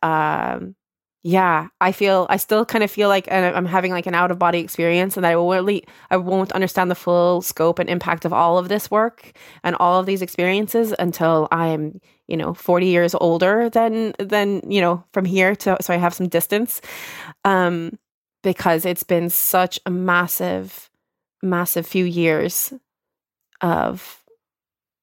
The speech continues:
yeah, just the people I've met, the experiences I've had, um, and, and then to be asked to, to be part of the country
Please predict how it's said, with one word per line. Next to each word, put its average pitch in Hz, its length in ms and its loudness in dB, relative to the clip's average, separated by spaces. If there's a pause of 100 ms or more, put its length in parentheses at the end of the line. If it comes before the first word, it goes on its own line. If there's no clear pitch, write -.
(720)
yeah, 202 340 2
just - 400 -4 (840)
the 202 60 0
people 220 240 2
I've 180 180 2
met, 202 480 -2 (440)
the 196 80 0
experiences 196 460 0
I've 185 120 2
had, 180 520 0 (420)
um, 170 500 0
and, 170 580 -2
and 180 100 0
then 175 200 2
to 175 100 -4
be 165 160 2
asked - 440 -2 (340)
to, 160 520 -2 (440)
to - 80 -6
be 175 100 4
part 160 240 2
of 156 60 -4
the 165 80 -4
country 160 360 0